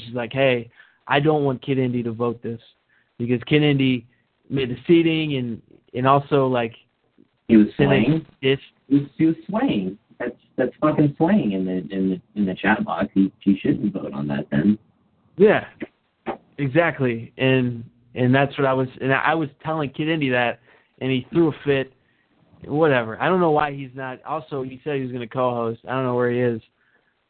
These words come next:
Speaker 1: but I don't know. I, I thought the seeding was fine. The seeding doesn't matter at the end of the day 'cause it's just about who wins. That's it.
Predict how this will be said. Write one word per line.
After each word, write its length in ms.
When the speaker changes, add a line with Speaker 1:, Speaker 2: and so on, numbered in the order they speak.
Speaker 1:
but 300
I 100
don't 120
know. 260
I, 240
I 160
thought 240
the 60
seeding 240
was 120
fine. 460
The 220
seeding 240
doesn't 320
matter 400
at 120
the 120
end 100
of 60
the 40
day 460
'cause 140
it's 160
just 180
about 240
who 140
wins. 420
That's 200
it. 180